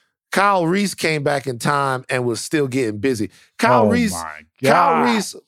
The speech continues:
Speaker 1: So think about this about Kyle Reese, and we'll get back to the thing. I know, you know, you guys don't like the tangents as much, but I, I, I dig it.
Speaker 2: They don't like the tangents? I felt like people love the
Speaker 1: No,
Speaker 2: tangents.
Speaker 1: it's a, like, so Kyle Reese comes back in time, and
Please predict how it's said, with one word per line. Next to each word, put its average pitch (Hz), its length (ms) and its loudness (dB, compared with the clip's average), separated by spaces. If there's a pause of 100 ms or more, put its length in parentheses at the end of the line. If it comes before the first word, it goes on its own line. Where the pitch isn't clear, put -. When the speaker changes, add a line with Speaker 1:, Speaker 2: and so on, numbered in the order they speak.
Speaker 1:
So 190 320 -2
think 285 220 -2
about 233 260 -2
this 180 160 -2
about 143 300 -2
Kyle 131 280 -2
Reese, 98 280 -6
and 123 100 -4
we'll 151 80 0
get 143 160 -2
back 120 240 -2
to 104 320 -2 (220)
the 101 100 -4
thing. 107 160 -2
I 101 60 -2
know, 107 400 -2
you 113 100 -6
know, 87 60 -6
you 95 120 -4
guys 98 200 0
don't 92 100 -8
like 87 160 -4
the - 60 -20
tangents 90 420 -8
as 85 140 -14
much, 101 180 -6
but - 240 -2
I, 127 60 0
I, 120 300 -4
I 113 60 0
dig 117 220 -4
it. 90 100 -10 (140)
Speaker 2:
They 294 140 4
don't 403 100 2
like 415 160 -2
the 330 80 -4
tangents? 349 480 -2
I 392 40 0
felt 415 140 -4
like 453 360 -2
people 453 240 -2
love 539 160 0
the 453 60 -2
Speaker 1:
No, 131 160 0
Speaker 2:
tangents. 143 260 -2
Speaker 1:
it's - 0 -
a, 123 200 0
like, 120 280 -2
so 156 200 0
Kyle 214 380 0
Reese 180 300 -2
comes 143 240 -4
back 120 260 -2
in 117 80 -8
time, 95 400 -8 (760)
and 113 460 -4